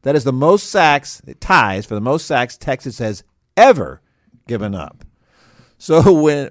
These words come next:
when Sam Cosmi, who's a bright kid, and I really liked him, he's a left tackle <laughs> for Texas, when he said, "Ah, these guys, no big deal," I think he's, he's lived to regret that comment. Uh, not, not a good thing to say. So Oklahoma has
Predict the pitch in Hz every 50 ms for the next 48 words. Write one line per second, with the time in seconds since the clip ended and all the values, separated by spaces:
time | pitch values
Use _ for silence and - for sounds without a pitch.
0 | - _ 120 139 139 135 123 - 196 196 220 247 240 - 220 190 160 151 143 120
1 | 127 135 139 147 151 143 131 147 127 123 180 214 226 240 208 151 - - 156 147
2 | 143 143 135 139 147 147 143 131 123 117 113 110 107 - 113 110 120 123 110 120
3 | 113 120 123 131 127 _ - 123 117 113 - - - 147 131 107 - - 101 90
4 | - 110 104 101 90 98 95 - 117 113 127 139 143 139 - - 139 131 131 127
5 | 123 104 - _ _ _ _ _ _ _ - - 160 160 160 147 139 _ _ _
6 | - 139 139 110 - 135 120 120 110 117 117 107 92 120 107 92 - 107 107 104
7 | 101 95 90 87 _ _ _ _ _ - 123 151 165 156 147 143 135 120 107 -
8 | _ _ _ - 127 135 123 107 117 123 123 107 87 104 98 98 90 73 90 98
9 | 95 87 - - 85 73 - _ - 82 80 80 - 69 73 73 - _ _ _
10 | _ 185 _ - 92 90 85 80 78 78 78 71 - - 95 110 113 - - 113
11 | 110 107 95 95 80 90 82 73 80 - - 80 80 - - _ _ _ _ _
12 | _ - 147 160 156 139 113 92 _ _ _ _ _ - _ _ - - 165 220
13 | 220 247 240 208 180 196 196 190 175 165 151 143 - - 107 120 127 131 127 123
14 | 120 113 110 110 107 - - -